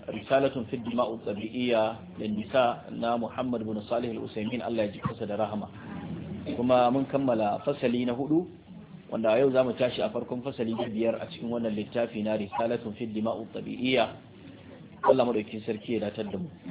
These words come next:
Shafi na hamsin da ɗaya. An ga wajen?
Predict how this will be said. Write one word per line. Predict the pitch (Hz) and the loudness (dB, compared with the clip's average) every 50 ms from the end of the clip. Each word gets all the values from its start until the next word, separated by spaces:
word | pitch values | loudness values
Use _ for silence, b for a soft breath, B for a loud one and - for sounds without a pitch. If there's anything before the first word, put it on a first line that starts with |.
| 170 160 151 165 185 214 - - - - - - - - - - - - - - 135 | -8 -6 -6 -6 -6 -6 -6 -8 -8 -10 -12 -12 -14 -16 -18 -16 -10 -6 0 4 6
Shafi | 135 139 - - 123 117 | 6 6 6 4 0 0
na | 113 117 120 120 123 120 | 2 4 4 6 6 4
hamsin | 120 120 113 107 104 - - 131 127 123 | 4 0 -2 -4 -4 -6 -4 -4 -2 0
da | 110 110 | 0 0
ɗaya. | 110 107 104 - 117 110 - - - - - - - - - - - - - | 0 2 0 0 0 -4 -8 -12 -16 -16 -16 -16 -16 -18 -18 -20 -20 -14 -10
An | - - 120 | -8 -2 2
ga | 123 131 | 2 4
wajen? | 131 131 151 190 | 4 4 2 -2